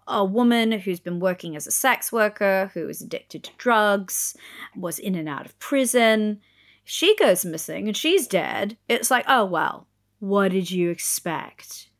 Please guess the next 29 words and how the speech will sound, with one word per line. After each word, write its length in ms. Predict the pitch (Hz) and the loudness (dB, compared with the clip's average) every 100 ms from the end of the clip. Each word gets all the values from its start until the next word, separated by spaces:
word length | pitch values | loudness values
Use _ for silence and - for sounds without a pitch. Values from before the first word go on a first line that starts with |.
| - | -2
It's 260 | 226 226 | -2 0
like 200 | 220 196 | 0 0
she 200 | - - | -2 -6
brought 440 | 190 196 190 190 190 | -6 -2 0 2 0
it 120 | 185 | -2
on 220 | 175 175 | -2 -4
herself. 800 | 175 160 156 - 151 - - - - - - | -6 -10 -10 -6 -6 -8 -12 -18 -20 -10 -4
And 180 | 208 | 0
that 200 | 220 214 | 2 0
woman 260 | 202 190 190 | -2 -2 -2
is 140 | 180 | -4
considered 560 | - 185 180 170 165 170 | -4 -6 -4 -2 -4 -6
less 400 | 156 - - - | -8 -8 -10 -10
dead 640 | 185 214 220 - - - - - | -4 0 0 -2 -10 -16 -20 -6
because 580 | 208 185 196 180 175 - | -6 -4 0 0 0 -6
she's 300 | - - 208 | -8 -6 0
not 400 | 233 254 247 - | 4 4 2 0
considered 560 | - 202 - 196 196 190 | -6 -2 -2 0 -2 -2
as 160 | 180 | -4
much 340 | 226 269 277 202 | 0 2 2 -2
of 140 | 170 | -8
a 140 | 170 | -8
value 840 | 160 170 220 339 311 185 160 175 233 | -6 2 4 6 4 0 -4 -4 -8
to 140 | - 170 | -10 -6
society 880 | - - 226 254 185 143 - 117 233 - - - - | -4 -2 2 2 2 -2 -4 -6 -6 -12 -20 -10 -2
as 420 | 214 190 190 - | 2 2 0 0
this 500 | 190 185 180 - - - _ | 4 4 2 -2 -6 -12 _
pretty 600 | - 190 185 180 170 - | -2 -2 0 -2 -2 -4
white 760 | 180 170 170 165 160 - - | -8 -4 -2 -2 -4 -6 -10